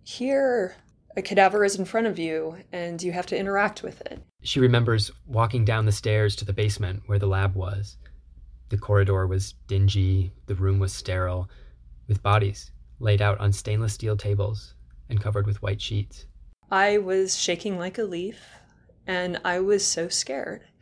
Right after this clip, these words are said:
Speaker 1: And then in order to kind of overcome this, I knew that, okay, let's just kind of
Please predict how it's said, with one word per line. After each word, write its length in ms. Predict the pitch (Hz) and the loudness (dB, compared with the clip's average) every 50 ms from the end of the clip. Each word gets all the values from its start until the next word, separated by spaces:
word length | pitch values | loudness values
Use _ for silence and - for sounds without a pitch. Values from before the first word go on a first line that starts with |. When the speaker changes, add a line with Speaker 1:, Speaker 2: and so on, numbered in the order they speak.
| _ - - _ _ _ _ _ _ _ _ _ _ _ _ _ _ _ _ | _ -20 -20 _ _ _ _ _ _ _ _ _ _ _ _ _ _ _ _
Speaker 1:
And 280 | - 208 208 208 208 214 | 0 2 2 2 2 2
then 300 | 220 220 220 220 214 - - _ _ _ _ _ _ - - - - - - - | 2 2 2 0 -2 -6 -10 _ _ _ _ _ _ -20 -20 -20 -20 -20 -16 -6
in 140 | - 254 240 | -2 -2 0
order 320 | - - 294 285 294 285 | 2 2 2 2 2 0
to 640 | 285 - - - 240 240 233 233 226 214 214 202 196 - - _ _ _ _ _ _ _ _ _ _ _ - - _ - - _ - - | -2 -2 -6 -6 -6 -4 -4 -4 -4 -2 -2 -4 -4 -4 -14 _ _ _ _ _ _ _ _ _ _ _ -20 -20 _ -20 -20 _ -20 -10
kind 200 | - 226 226 190 | -4 -2 0 0
of 160 | 190 180 180 - | 0 0 0 0
overcome 580 | 214 196 175 165 165 - - 214 208 247 233 185 | 0 2 2 -2 -4 -4 -4 -2 0 2 2 0
this, 380 | 143 - - - - - - - | 0 -4 -6 -6 -4 -4 -2 -2
I 100 | - 196 | -2 -2
knew 220 | 185 190 196 190 185 | 0 0 0 0 2
that, 380 | 180 175 165 165 165 - - - _ _ _ - | 2 2 2 2 0 -2 -4 -10 _ _ _ -16
okay, 400 | 160 - - - 147 147 147 156 | -14 -12 -6 -6 -4 -4 -4 -6
let's 300 | 156 156 151 - - - | -6 -8 -8 -8 -8 -8
just 180 | - 156 - - | -4 -4 -4 -4
kind 180 | - 190 165 | -4 -6 -6
of 240 | 156 156 156 156 - | -4 -6 -6 -8 -12